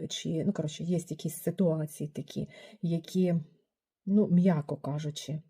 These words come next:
е, спірні, конфліктні, то, е, власне, ви можете, е, зробити так своїми практиками,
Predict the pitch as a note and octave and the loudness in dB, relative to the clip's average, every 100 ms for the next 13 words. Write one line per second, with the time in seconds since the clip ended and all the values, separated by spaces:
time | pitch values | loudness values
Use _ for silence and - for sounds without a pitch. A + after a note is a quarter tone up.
0 | - - _ - D3+ D3+ - F3 E3+ D#3 | -20 -20 _ -4 -2 -2 0 0 2 0
1 | E3+ E3 - D#3 D#3 - E3+ E3 - _ | 0 -2 -2 -4 -4 -4 -2 -2 -8 _
2 | - _ - F3 E3+ D#3 C#3 E3 D#3+ D#3+ | -20 _ -2 2 2 2 0 0 2 2
3 | D#3+ D#3 D#3 D#3+ C#3+ E3+ E3+ E3 D#3 C#3 | 0 -2 -2 0 0 2 2 2 -2 -6
4 | - B2 - _ _ - C#3+ C#3 C#3+ - | -6 -8 -10 _ _ -4 -2 -2 -2 -4
5 | D3+ D3+ C#3 - C#3+ F#3 - - E3+ D#3 | -4 -4 -4 -4 -4 -4 -6 -2 0 0
6 | D#3 D3 D3+ - - D#3 E3 | -4 -4 -6 -12 -6 -4 -4